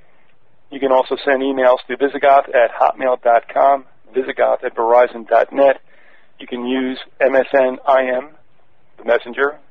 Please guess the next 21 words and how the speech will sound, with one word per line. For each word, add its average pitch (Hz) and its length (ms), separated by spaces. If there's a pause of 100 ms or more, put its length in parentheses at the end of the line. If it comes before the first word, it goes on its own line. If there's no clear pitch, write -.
(140)
and 113 300
that 120 120
would 113 120
be 117 120
Visigoth. 117 580 (760)
And, 113 320
uh, 117 240
again, 127 280
we're 123 120
hearing 123 340
from 123 120
people 123 280
that 117 200 (120)
things 123 200
are 123 40
a 120 40
little 120 160
crazy, 123 440
but - 140
this 135 160
is 135 100